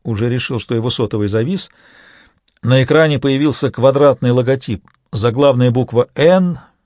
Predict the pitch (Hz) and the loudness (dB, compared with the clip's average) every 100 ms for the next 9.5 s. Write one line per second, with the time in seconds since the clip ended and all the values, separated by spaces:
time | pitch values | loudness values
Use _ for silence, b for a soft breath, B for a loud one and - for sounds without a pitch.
0 | _ 110 123 110 110 107 104 123 135 151 | _ -4 0 0 -2 -2 0 2 2 0
1 | 139 135 139 120 135 123 123 117 139 113 | 0 2 0 -2 -4 -2 0 -2 -2 -2
2 | - 78 73 _ _ _ _ _ _ _ | -4 -12 -14 _ _ _ _ _ _ _
3 | _ _ _ _ _ _ _ _ _ _ | _ _ _ _ _ _ _ _ _ _
4 | _ _ _ _ _ _ 95 117 180 - | _ _ _ _ _ _ -4 0 0 0
5 | 185 175 - _ _ - 131 160 - 113 | -2 -2 -6 _ _ 0 0 0 -6 -4
6 | 113 - 78 92 _ _ _ _ _ - | -2 -4 -12 -18 _ _ _ _ _ -10
7 | 95 127 123 131 131 110 101 123 147 135 | -4 -4 -4 -6 -4 -2 0 0 0 -2
8 | 123 117 - 131 - 123 107 113 - 120 | -4 -6 -6 -6 -2 -2 0 -2 -2 -4
9 | - 123 113 120 110 | -4 -8 -4 -4 -4